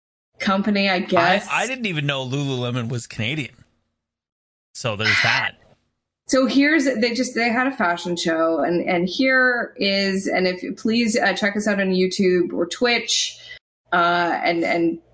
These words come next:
Speaker 1: we're th-, throwing out the image right now, or just, I mean, Google. I mean, obviously we would like the clicks on YouTube, but feel free to Google Lululemon Olympic gear and follow along with us as we describe what this looks like.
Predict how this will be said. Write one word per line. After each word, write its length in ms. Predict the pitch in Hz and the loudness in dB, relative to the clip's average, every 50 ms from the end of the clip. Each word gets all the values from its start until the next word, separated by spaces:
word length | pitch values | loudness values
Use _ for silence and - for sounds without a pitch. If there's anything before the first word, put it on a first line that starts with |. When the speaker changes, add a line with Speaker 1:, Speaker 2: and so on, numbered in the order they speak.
| _ - | _ -6
Speaker 1:
we're 400 | - 180 - 180 185 349 349 370 | -2 0 2 2 4 2 2 0
th-, 540 | 359 320 320 - 208 - 202 202 208 - 262 | -2 -4 -4 -4 -4 -2 -2 -4 -2 -2 0
throwing 380 | 254 233 254 277 302 311 285 262 | 2 4 4 4 4 2 2 2
out 120 | 254 254 | 0 0
the 140 | 269 220 208 | 0 0 0
image 280 | 202 202 202 190 185 | 2 0 0 0 0
right 200 | 196 180 175 175 | 2 2 2 2
now, 240 | 175 175 170 170 170 170 | 2 0 2 2 2 4
or 220 | 170 170 165 170 | 2 2 2 0
just, 300 | 190 180 180 180 - - | 0 -2 -2 -2 0 0
I 80 | 156 180 | 0 2
mean, 240 | 175 180 180 175 170 | 2 2 0 0 2
Google. 640 | 185 208 202 190 196 196 196 190 190 196 170 165 - | 2 0 2 2 2 2 4 4 2 2 0 -2 -4
I 40 | - | -4
mean, 140 | - 175 165 | -2 0 2
obviously 400 | 165 165 147 165 165 - 175 170 | 0 0 0 0 -2 0 2 4
we 120 | 170 165 | 4 6
would 120 | 165 165 165 | 4 4 2
like 160 | 165 165 165 | 0 -2 -2
the 80 | 170 165 | -4 -4
clicks 320 | - 175 170 170 - - | -2 -2 -2 -2 -2 -4
on 140 | 160 160 165 | -2 0 2
YouTube, 360 | 170 170 165 - 208 233 247 | 2 2 2 0 -2 0 0
but 200 | 190 165 - - _ _ | -2 -2 -2 -4 _ _
feel 220 | - - 180 - - | -4 -2 -2 -2 -2
free 200 | - 196 180 170 | -2 0 2 2
to 80 | 170 | 2
Google 420 | 165 185 190 208 214 269 277 277 233 | 2 2 2 2 2 2 2 2 4
Lululemon 560 | 190 175 165 170 170 170 170 165 170 175 165 | 4 4 4 4 4 4 2 2 2 2 2
Olympic 400 | 170 185 240 269 262 269 196 - | 2 4 2 2 2 0 -2 0
gear 240 | 202 202 208 214 220 | 0 2 2 2 2
and 120 | 190 165 - | 0 -2 -4
follow 460 | - - 302 330 370 381 339 277 233 | -4 -2 2 2 2 2 2 2 2
along 280 | 208 190 185 196 202 185 | 2 2 2 2 2 0
with 160 | 165 - - | 0 0 0
us 340 | 165 160 170 269 269 - - - _ _ _ _ _ _ _ _ _ _ _ _ _ - | 0 2 2 0 -2 -4 -10 -20 _ _ _ _ _ _ _ _ _ _ _ _ _ -4
as 260 | 185 202 202 202 196 208 | -2 0 0 0 0 0
we 220 | 208 220 214 180 | 0 0 0 2
describe 1040 | 196 190 190 - - - - 269 294 320 349 269 196 190 180 185 185 180 185 185 185 - _ _ _ _ _ _ _ _ _ _ _ _ _ _ _ _ - | 0 0 -2 -2 -4 -2 0 0 2 2 2 2 2 2 0 0 0 0 -2 -2 -4 -8 _ _ _ _ _ _ _ _ _ _ _ _ _ _ _ _ 0
what 400 | 202 196 208 233 247 240 226 - | 2 4 4 4 4 2 2 0
this 240 | 220 208 208 - 185 | -2 -2 -2 0 -2
looks 240 | 165 - - - | -2 -2 -2 -4
like. 480 | - - - - - - - - - _ | -6 -6 -6 -6 -10 -12 -14 -16 -20 _